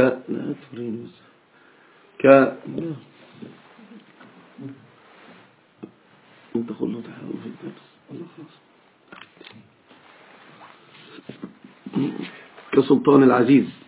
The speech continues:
يوسف عليه السلام أو سلم-، آه،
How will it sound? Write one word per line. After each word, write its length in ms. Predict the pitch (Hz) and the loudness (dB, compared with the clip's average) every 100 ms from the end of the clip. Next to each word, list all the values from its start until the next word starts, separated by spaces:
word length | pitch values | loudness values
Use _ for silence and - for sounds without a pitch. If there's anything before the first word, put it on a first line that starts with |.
| - | 2
يوسف 340 | 123 - 113 | 2 2 -2
عليه 140 | - - | -2 -2
السلام 460 | - 120 123 123 - - - | 0 4 4 4 -2 -8 6
أو 240 | 135 117 101 - - _ _ _ _ - _ _ - - - - _ _ _ _ _ - 113 - - - - - - | 6 6 2 -6 -20 _ _ _ _ -20 _ _ -6 -6 -6 -20 _ _ _ _ _ -18 -18 -20 -18 -18 -18 -12 -2
سلم-، 380 | 107 107 - - - | 0 0 -2 -6 -12
آه، 640 | 113 117 - 127 - - | -10 -8 -8 -8 -10 -14